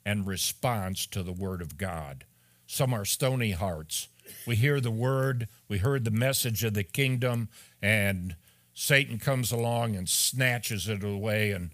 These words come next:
and we're just indifferent to it. Secondly, some will have some type of superficial response, but there's no lasting fruit. Third, another superficial response and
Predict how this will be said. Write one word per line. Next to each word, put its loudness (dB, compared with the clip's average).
and 0
we're 0
just -4
indifferent -2
to -2
it. -2
Secondly, 2
some 4
will 4
have 4
some 0
type 2
of 0
superficial 0
response, 4
but -2
there's -2
no 4
lasting 0
fruit. -4
Third, 4
another 4
superficial 0
response -2
and 0